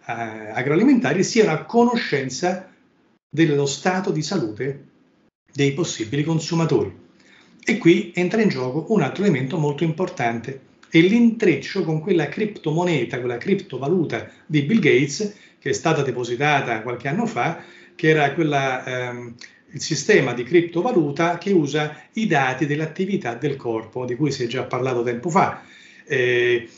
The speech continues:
quindi, eh, credo che questa venga fatto anche alla luce di questo nuovo strumento. Cioè, quello che tu fai, se ti sei vaccinato o no, se hai fatto la corsa, se è basso il diabete, eccetera, eccetera, ti dà dei punti,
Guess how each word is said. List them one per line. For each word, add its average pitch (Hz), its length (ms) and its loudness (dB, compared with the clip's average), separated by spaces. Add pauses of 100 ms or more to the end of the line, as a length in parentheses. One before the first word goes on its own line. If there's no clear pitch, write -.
(180)
quindi, 185 420 8
eh, 139 460 4 (540)
credo 196 280 6
che 156 180 -2
questa 202 340 2
venga 160 240 2
fatto 139 520 -4
anche 175 580 2
alla 175 360 -2
luce 139 340 -4
di 131 120 -8
questo 139 280 -6
nuovo 127 240 -6
strumento. 127 520 -4 (440)
Cioè, 143 380 2 (280)
quello 185 180 6
che 180 120 6
tu 185 120 -4
fai, 135 600 0 (320)
se - 200 -16
ti 127 100 -10
sei 131 140 -2
vaccinato 143 460 -2
o - 20 0
no, 139 300 -2
se - 120 -8
hai 127 60 -2
fatto 147 300 -2
la 143 120 0
corsa, 127 500 -4
se 127 180 -4
è 123 60 -4
basso 139 300 2
il 139 60 0
diabete, 131 480 -2
eccetera, 180 320 0
eccetera, 165 400 0
ti 160 120 2
dà 131 100 -2
dei 139 300 -2
punti, 139 600 0